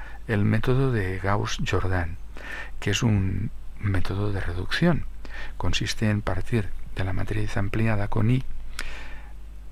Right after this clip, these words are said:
A ampliada con I, y mediante operaciones de reducción vamos,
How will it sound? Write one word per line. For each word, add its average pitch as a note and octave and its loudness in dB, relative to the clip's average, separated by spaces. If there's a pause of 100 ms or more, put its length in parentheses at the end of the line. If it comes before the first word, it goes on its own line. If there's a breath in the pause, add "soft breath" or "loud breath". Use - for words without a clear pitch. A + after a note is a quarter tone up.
(300)
A G#2+ 0
ampliada G2+ 0
con A#2+ 2
I, B2+ 2
y C3 0 (140)
mediante G#2+ 0
operaciones G#2+ 0
de A2 -2
reducción B2 0 (640 loud breath)
vamos, F#2+ 0